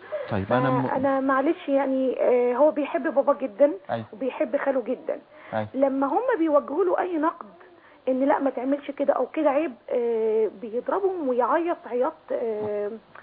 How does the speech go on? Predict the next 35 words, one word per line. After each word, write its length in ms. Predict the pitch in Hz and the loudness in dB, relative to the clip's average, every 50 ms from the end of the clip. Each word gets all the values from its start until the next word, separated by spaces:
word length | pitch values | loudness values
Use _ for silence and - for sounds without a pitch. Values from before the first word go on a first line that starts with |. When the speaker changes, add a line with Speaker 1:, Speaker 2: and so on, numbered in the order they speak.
| - - - - - - | -20 -20 -20 -20 -16 -10
Speaker 2:
هستيري 600 | - 214 262 262 - - - 311 320 349 262 233 - - | -4 -4 -4 -4 -6 0 4 4 4 6 4 0 -2 -2
كده، 160 | 262 247 240 | 0 0 0
بيبقى 340 | 196 208 208 226 - - 240 | -2 -4 -12 -10 -4 -2 -2
Speaker 1:
أيوة. 180 | 240 - - | 0 -2 0
Speaker 2:
غير 180 | - - - 285 | 0 0 2 2
ما 120 | 302 302 | 2 2
انا 120 | 349 349 359 | 2 2 2
اللي 140 | 294 254 254 | 0 0 0
بوجهه، 560 | - 254 240 254 233 190 196 277 254 208 233 | 2 2 2 2 2 2 2 2 2 2 0
يعني 260 | 202 208 190 208 220 | -4 -4 -6 -4 -4
غير 120 | 233 254 | -4 -4
لما 200 | 262 262 240 247 | -2 -4 -4 -4
انا 100 | 262 262 | -4 -4
Speaker 1:
أيوة. 140 | - - - | -4 -2 -4
Speaker 2:
اضربه 360 | 196 - - 240 226 220 254 | -4 -2 -2 -2 0 0 0
او 140 | - 226 233 | 0 0 0
انا 100 | 233 247 | -4 -6
اكلمه 480 | 220 - 220 208 214 220 233 220 196 202 | -4 -4 -6 -2 -2 -2 -2 -2 -4 -6
ازعق 340 | 202 - 214 185 190 - - | -4 -2 -2 0 0 -2 -2
له. 140 | - - - - | -4 -12 -8 -6
Speaker 1:
طيب، 120 | - - 82 - - - | -6 -6 -6 -10 -16 -18
حاضر. 160 | - - - - | -18 -18 -4 0
Speaker 2:
فانا 200 | - 339 392 415 | 2 2 4 2
مش 120 | 392 - 349 | 0 0 0
عارفه 320 | 339 392 - - 294 254 | -2 0 0 2 2 2
اتعامل 320 | 254 - 277 302 302 311 254 | 2 2 0 0 0 0 -2
معاه 140 | 240 247 254 | 0 -2 -2
Speaker 1:
طيب. 80 | 226 | -2
Speaker 2:
ازاي، 200 | 196 254 240 233 | 0 0 0 0
يعني 120 | 233 226 233 | -2 -2 0
Speaker 1:
لا، 60 | 127 | 4
Speaker 2:
أنا 140 | 135 147 139 | 6 6 6
Speaker 1:
أنا 280 | 131 - - 127 120 - - | 4 4 2 2 2 0 -2
ح-، 160 | - - - | -10 -8 -8
هنرد 280 | 123 117 117 120 107 | -6 -6 -4 -6 -6